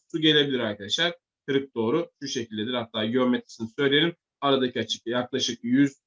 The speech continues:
dört buçuk derecedir. Kırık doğru kaç atomlu? Beş atomlu. Şey, üç atomlu.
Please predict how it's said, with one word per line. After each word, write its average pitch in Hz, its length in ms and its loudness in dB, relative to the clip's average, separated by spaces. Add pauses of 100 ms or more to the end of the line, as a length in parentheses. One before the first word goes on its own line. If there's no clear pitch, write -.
dört 139 240 2 (100)
buçuk - 240 -16
derecedir. 113 440 0 (240)
Kırık 175 240 2
doğru - 160 -2
kaç 202 200 2
atomlu? 151 540 2 (400)
Beş 208 180 4
atomlu. 95 440 -2
Şey, - 200 -2
üç 180 140 -2
atomlu. 92 420 -2